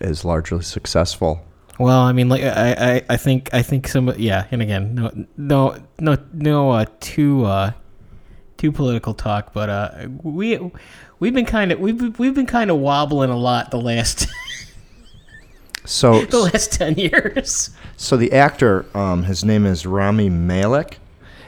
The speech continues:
Speaker 1: and, uh, I, I do watch, uh, Mister Robot, and it's interesting for you to describe his character,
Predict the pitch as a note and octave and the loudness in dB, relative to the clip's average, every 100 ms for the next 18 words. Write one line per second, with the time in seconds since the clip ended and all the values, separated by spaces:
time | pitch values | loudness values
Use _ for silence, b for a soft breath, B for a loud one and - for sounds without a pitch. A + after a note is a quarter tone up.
0 | B A2 G#2 F#2+ F#2+ F#2 E2 G#2 C3 B2+ | B 0 2 2 2 2 2 4 4 4
1 | A#2+ C3+ C3 G#2+ F#2+ - - - - - | 2 4 4 4 2 0 -8 -10 -12 -2
2 | F2 E2 F2+ - F#2+ E2 F2 F2 D2+ C#2+ | 0 2 0 0 -2 2 2 2 2 0
3 | - - B B B G2+ G2 G#2 - C#3+ | -2 -10 B B B 0 0 -2 0 0
4 | - C#3 - A2+ - G#2+ F2+ - - - | 2 2 2 -2 -2 -2 -2 -4 -6 0
5 | G2 F#2 F2 - - G#2+ G#2 - F#2 E2 | 0 2 -2 -4 0 2 2 2 -2 -2